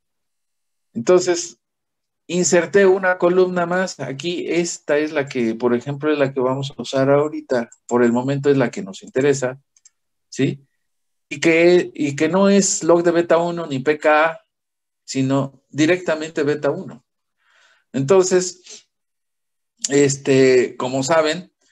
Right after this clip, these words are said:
eh, les dije que estas hojas de cálculo, esta hoja de cálculo lo iba a poner en función de,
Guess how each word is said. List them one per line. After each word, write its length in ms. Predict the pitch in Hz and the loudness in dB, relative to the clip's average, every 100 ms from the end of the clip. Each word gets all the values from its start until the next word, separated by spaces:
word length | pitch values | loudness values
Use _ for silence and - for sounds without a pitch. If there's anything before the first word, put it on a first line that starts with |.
| _ _ _ - | _ _ _ -12
eh, 240 | 117 123 | -6 -2
les 200 | 131 135 | 2 2
dije 300 | 175 175 170 - | 2 0 0 -2
que 440 | 151 165 170 - | 0 0 -2 -4
estas 640 | - 131 156 151 147 151 165 | -2 0 0 -2 -2 0 0
hojas 260 | 165 165 | 0 -2
de 140 | 151 147 | -4 -2
cálculo, 540 | 165 165 160 143 143 | 0 0 -2 0 2
esta 320 | 143 143 143 135 | 2 2 2 2
hoja 260 | 143 151 | -2 -2
de 120 | 151 | -4
cálculo 440 | 147 165 - 143 139 | -2 -4 -2 -2 0
lo 80 | 143 | 2
iba 140 | 151 | 0
a 60 | 143 | -2
poner 340 | 131 135 143 | -4 -2 -4
en 240 | - 131 120 | -4 -8 -10
función 520 | 131 123 - 147 147 _ _ _ _ _ | -14 -10 -6 -6 -6 _ _ _ _ _
de, 520 | - 117 151 156 151 | -8 0 2 2 -4